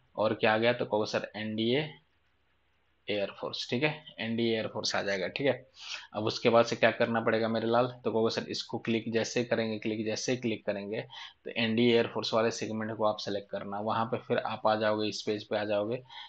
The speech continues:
बार बार मैं कह रहा हूँ इस पेज पे आ जाओगे, यहाँ विनीत तिवारी सर्च करना, यहाँ विनीत तिवारी सर्च करना, आ जाएगा, मेरा प्रोफाइल आ जाएगा। सुबह आठ, सवा आठ बजे एक मॉक होता है,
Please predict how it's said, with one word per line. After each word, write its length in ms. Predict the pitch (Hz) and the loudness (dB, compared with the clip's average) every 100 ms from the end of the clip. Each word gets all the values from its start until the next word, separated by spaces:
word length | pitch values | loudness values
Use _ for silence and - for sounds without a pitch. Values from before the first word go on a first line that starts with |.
| - 107 | -10 6
बार 200 | 107 110 | 8 8
बार 140 | 110 | 6
मैं 180 | 110 104 | 4 0
कह 160 | 107 | -2
रहा 120 | 113 110 | 0 0
हूँ 80 | |
इस 80 | 110 | -2
पेज 200 | - 107 | -2 -2
पे 120 | 107 | 0
आ 40 | 107 | 0
जाओगे, 300 | 110 110 113 | 0 2 0
यहाँ 240 | 107 113 | 0 -2
विनीत 280 | 107 110 110 - | 0 -2 -2 0
तिवारी 260 | 107 107 | 0 0
सर्च 260 | 107 107 - | 0 -4 -4
करना, 280 | - 117 123 | -4 -2 -2
यहाँ 240 | 110 104 | -4 -4
विनीत 260 | 107 110 107 | -4 -6 -4
तिवारी 260 | 110 107 | -2 -2
सर्च 200 | 107 104 | -4 -8
करना, 420 | - 107 117 131 - - - - - - | -4 -4 -4 -6 -10 -16 -16 -16 -20 -2
आ 120 | - 110 | 4 4
जाएगा, 560 | 107 104 117 127 - 117 | 6 4 2 -2 -6 -4
मेरा 220 | 113 107 | 0 0
प्रोफाइल 440 | - 104 113 101 | 0 -4 -2 -4
आ 60 | 95 | -4
जाएगा। 280 | 98 98 98 - | -4 -4 -4 -4
सुबह 360 | - - 110 120 | 2 4 6 6
आठ, 280 | 92 110 | 6 2
सवा 300 | - - 110 | 0 0 2
आठ 100 | 110 - | 2 0
बजे 180 | 110 107 | -2 -2
एक 120 | 104 | -2
मॉक 240 | 107 104 - | -4 -4 -4
होता 220 | 107 | 0
है, 60 | 113 | 0